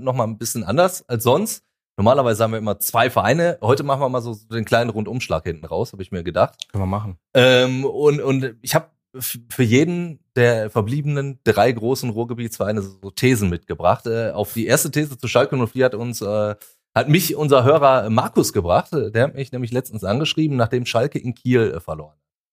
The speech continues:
Speaker 1: Und dann schrieb er, „Sag mal, ganz ehrlich, Thomas Reis, warum hat man den entlassen? Weil in Kiel hat er auch verloren, also besser wäre es doch nicht gewesen.“ Hab ich gesagt, Thomas Reis hat aber natürlich auch, äh,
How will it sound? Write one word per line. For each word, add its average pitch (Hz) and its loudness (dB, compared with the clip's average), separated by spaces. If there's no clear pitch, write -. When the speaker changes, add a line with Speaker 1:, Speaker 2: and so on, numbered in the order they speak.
Speaker 1:
Und 104 -2
dann 101 2
schrieb 127 -4
er, 123 2
„Sag 120 -2
mal, 117 0
ganz 123 0
ehrlich, 127 -2
Thomas 135 0
Reis, 123 2
warum 127 2
hat 143 2
man 131 -6
den 139 2
entlassen? 127 -4
Weil 127 -2
in 120 -10
Kiel 135 0
hat 127 0
er 123 0
auch 127 -4
verloren, 131 -2
also 110 -8
besser 127 0
wäre 123 0
es 117 -10
doch 123 -4
nicht 117 -8
gewesen.“ 101 -4
Hab 139 2
ich 185 0
gesagt, 160 2
Thomas 170 0
Reis 151 0
hat 175 0
aber 156 -2
natürlich 160 -2
auch, 156 2
äh, 143 -4